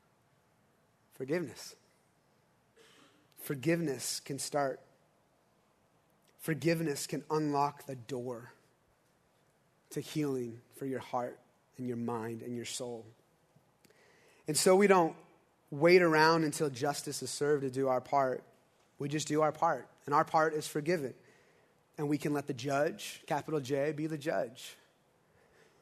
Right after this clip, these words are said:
Revelation twenty, verses twelve and thirteen says, "Then I saw the dead, and there was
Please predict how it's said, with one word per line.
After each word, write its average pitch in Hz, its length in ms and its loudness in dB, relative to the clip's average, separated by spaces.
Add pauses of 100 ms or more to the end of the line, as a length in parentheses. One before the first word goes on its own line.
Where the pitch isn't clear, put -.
Revelation 180 480 6
twenty, 180 360 4
verses 160 260 0
twelve 175 220 4
and 160 100 -2
thirteen 170 300 2
says, 151 320 0 (1120)
"Then 185 120 6
I 196 80 6
saw 214 260 8
the 180 120 2
dead, 165 360 6
and 127 220 -4 (240)
there 165 120 4
was 147 220 2